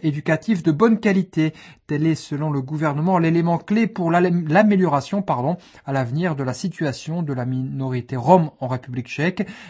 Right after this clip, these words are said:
C'est ce qu'a déclaré ce mercredi le Premier ministre Petr Nečas suite à la réunion consacrée à l'étude du rapport sur la situation des Roms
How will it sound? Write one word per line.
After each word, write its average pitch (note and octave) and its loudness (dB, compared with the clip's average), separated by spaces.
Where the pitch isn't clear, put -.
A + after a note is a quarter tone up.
C'est - -12
ce - -12
qu'a A#2 -12
déclaré A#2+ -6
ce D3+ -10
mercredi D#3 -4
le F#3 0
Premier C3 -6
ministre C3 -6
Petr C3 -8
Nečas C3 -4
suite G3 -4
à C#3+ -2
la B2+ 0
réunion D#3+ 0
consacrée C3+ -8
à C3 -6
l'étude C#3 -6
du C#3+ -2
rapport - 0
sur - -10
la C3+ -4
situation D#3+ -8
des B2+ -4
Roms C#3+ 0